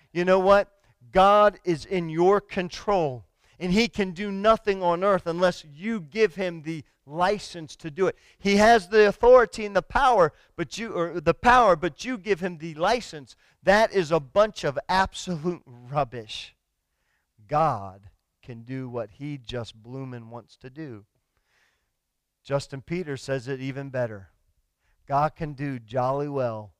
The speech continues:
what God wants to do. You know what he calls you to do, Susan, Phoebe, Naneth,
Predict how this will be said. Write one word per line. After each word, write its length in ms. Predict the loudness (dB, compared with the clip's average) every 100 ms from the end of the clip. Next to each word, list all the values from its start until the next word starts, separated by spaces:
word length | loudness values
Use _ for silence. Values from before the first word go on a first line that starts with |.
| _ _ -16
what 260 | -16 -16
God 440 | -10 -8 -10 -16 _ _ _ _ _
wants 240 | -20 -20
to 120 | -20
do. 200 | -20 -20 _ _ _ _ _ _ _ _ _ _ _ _ _
You 80 | -14
know 100 | -10
what 120 | -8
he 60 | -8
calls 340 | -8 -8 -8
you 100 | -12
to 160 | -20 -20
do, 220 | -16 -14
Susan, 540 | -14 -16 -16 -16 -20 _ _
Phoebe, 440 | -12 -12 -14 -20 _ -14
Naneth, 360 | -10 -6 -8